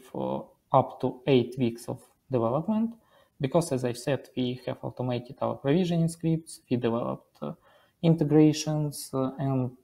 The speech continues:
uh, actually we have, uh, uh, application skeletons that can work with, uh, our data processing and data storage tiers. Uh, speaking about running cost,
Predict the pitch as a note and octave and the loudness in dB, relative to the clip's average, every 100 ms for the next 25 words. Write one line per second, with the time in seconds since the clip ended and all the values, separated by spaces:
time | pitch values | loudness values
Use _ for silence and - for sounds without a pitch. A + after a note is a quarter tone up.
0 | - C3 C3+ C#3+ C3+ C3+ B2+ B2 B2 C3 | -6 -4 -4 -4 -2 0 0 -2 -2 -2
1 | A#2+ A#2 - C#3+ C3+ - - _ _ - | -2 -4 -8 -4 -4 -4 -14 _ _ -6
2 | B2+ B2 C#3 D3 C3 D3 - B2 - C#3+ | -4 -4 -4 -2 4 4 4 -4 2 4
3 | C3+ C3 B2 B2 B2 A#2+ A#2 A#2+ A2+ B2+ | 6 4 0 -2 -2 -4 -4 -10 -2 0
4 | A#2+ A#2+ B2 A#2 A#2+ - C3+ - B2+ A2+ | 0 -2 -4 -4 -8 -10 -10 -4 -2 -2
5 | A#2 C3 C3 B2 B2 - B2 A#2+ C#3 - | 4 4 4 -4 -8 -6 -6 -6 -10 -10
6 | B2+ B2+ _ _ _ C3 B2 B2+ - C#3 | -10 -12 _ _ _ -2 -2 -4 -10 -10
7 | - - - - F#3+ - - _ _ _ | -10 -12 -10 -10 -8 -16 -18 _ _ _
8 | _ _ _ _ _ - C3 B2+ C3+ - | _ _ _ _ _ -2 0 0 -4 -16
9 | _ _ _ _ _ _ _ - - A3+ | _ _ _ _ _ _ _ -4 0 4
10 | G3+ E3 D#3+ D3+ C#3+ - - B2 B2+ E3 | 6 8 8 6 2 -12 2 4 4 0
11 | E3+ A3+ A3 - | -2 -4 -6 -14